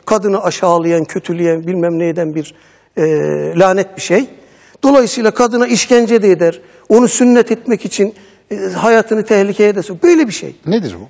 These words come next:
Speaker 1: Şimdi işin aslı şudur. İnternete girin bakın, basit bir aramayla, yani işin bilimsel tarafına girmeyin bu. Basit bir aramayla şunu görürsünüz. Kadının sünneti başlığı altında gündeme getirilen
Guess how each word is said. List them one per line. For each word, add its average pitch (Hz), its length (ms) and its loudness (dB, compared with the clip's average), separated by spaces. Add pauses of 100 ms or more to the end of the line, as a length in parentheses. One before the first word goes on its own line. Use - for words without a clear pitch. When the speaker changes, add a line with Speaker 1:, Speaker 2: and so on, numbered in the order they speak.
Speaker 1:
Şimdi 254 240 -4
işin 233 240 0
aslı - 260 -2
şudur. - 360 -14 (1500)
İnternete 285 500 4
girin 226 340 2
bakın, 262 380 0 (280)
basit 285 440 0
bir 247 120 4
aramayla, 202 600 2 (360)
yani 185 280 2
işin 220 280 -4
bilimsel 208 360 0
tarafına 180 420 -2
girmeyin 160 440 -4
bu. 147 140 -4
Basit 269 340 2
bir 226 100 2
aramayla 185 580 2 (200)
şunu 233 260 -2
görürsünüz. 135 540 -6 (480)
Kadının 254 380 0
sünneti 220 640 2
başlığı 233 420 2
altında 175 420 0
gündeme 196 500 0
getirilen 214 580 0